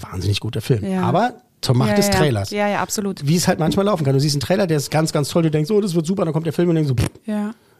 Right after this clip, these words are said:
Speaker 1: Oder der Trailer ist blöd. Aber dann sind die Trailer eben, dann haben die irgendwas falsch gemacht. Selbst wenn es ein guter Trailer ist. Der soll einfach nur dafür sorgen, dass du den Film sehen willst.
Speaker 2: Das machen doch
Speaker 1: Du
Speaker 2: ex-
Speaker 1: sollst,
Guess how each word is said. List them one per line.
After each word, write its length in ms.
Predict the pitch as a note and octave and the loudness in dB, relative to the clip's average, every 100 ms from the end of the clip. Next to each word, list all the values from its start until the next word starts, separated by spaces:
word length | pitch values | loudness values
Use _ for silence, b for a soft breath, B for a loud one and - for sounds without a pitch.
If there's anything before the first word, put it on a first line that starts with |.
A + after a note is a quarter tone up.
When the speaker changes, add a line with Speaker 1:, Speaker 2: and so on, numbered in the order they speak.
| b | b
Speaker 1:
Oder 160 | - D3+ | 0 0
der 120 | D#3 | 0
Trailer 260 | - G#3 G#3 | -2 0 0
ist 160 | C#3 | 0
blöd. 460 | B2+ C3 D3 - - _ _ b b b b b b b _ | 0 2 2 0 -4 _ _ b b b b b b b _
Aber 140 | - D3 | -2 2
dann 140 | F3 | 2
sind 140 | F#3 F#3+ | 2 -2
die 100 | F#3+ | -4
Trailer 520 | - F#3 A3 G#3+ F#3+ | -2 0 0 0 0
eben, 300 | D3 D#3 D#3 - - _ _ - | 0 0 0 -8 -20 _ _ -4
dann 180 | C3+ D3+ | -2 2
haben 100 | F#3 | 2
die 40 | |
irgendwas 300 | A#3 G3+ F#3+ | 2 0 -2
falsch 520 | - - F3 C4 - | -4 -2 0 0 -2
gemacht. 460 | - D3 G#2 G#2 - | -2 -2 -2 -6 -10
Selbst 280 | - D3+ E3+ | -2 -2 0
wenn 80 | G#3 | 0
es 100 | G3 | 0
ein 100 | F#3 | -2
guter 280 | F3 B3 G#3 | -2 -4 -4
Trailer 420 | - A2 F#2 A2 | -4 -6 -6 -8
ist. 180 | C3 - B B - | -10 -12 B B -4
Der 80 | A#2+ | -2
soll 160 | C#3+ - | 0 -2
einfach 400 | E3+ C4+ C#4 A3 | 0 0 0 0
nur 140 | G#3+ | 2
dafür 240 | F#3 E3 E3 | 0 0 0
sorgen, 240 | C#3+ D3 | 0 0
dass 100 | C#3 | -4
du 60 | F3 | -6
den 100 | D#3+ | -4
Film 240 | - G#2+ | -2 -2
sehen 200 | G2+ F#2+ | -4 -10
willst. 180 | - - | -12 -8
Speaker 2:
Das 140 | F#3+ | -6
machen 300 | G#3 G#3+ D#4 C#4+ | -2 0 2 2
doch 80 | |
Speaker 1:
Du 60 | A3+ | 2
Speaker 2:
ex- 100 | E3+ | 2
Speaker 1:
sollst, 320 | C#4+ A#3 - | 2 0 -6